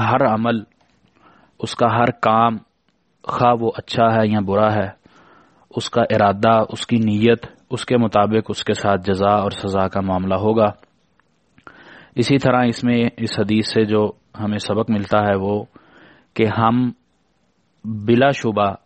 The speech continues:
اس نیت سے کسی کے ساتھ نہ ملیں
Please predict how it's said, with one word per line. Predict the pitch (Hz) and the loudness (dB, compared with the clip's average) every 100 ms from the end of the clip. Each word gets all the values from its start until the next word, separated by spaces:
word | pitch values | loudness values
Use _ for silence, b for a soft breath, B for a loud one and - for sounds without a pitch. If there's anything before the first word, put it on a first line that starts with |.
| _ _ _ _ _ _ | _ _ _ _ _ _
اس | 120 - | -2 0
نیت | 107 107 107 127 - | 0 2 2 2 2
سے | 131 | -2
کسی | 127 123 - | 0 -2 0
کے | 131 131 | 0 0
ساتھ | - 110 107 | 2 0 0
نہ | 104 123 | -2 -2
ملیں | 127 107 107 | -2 -4 -6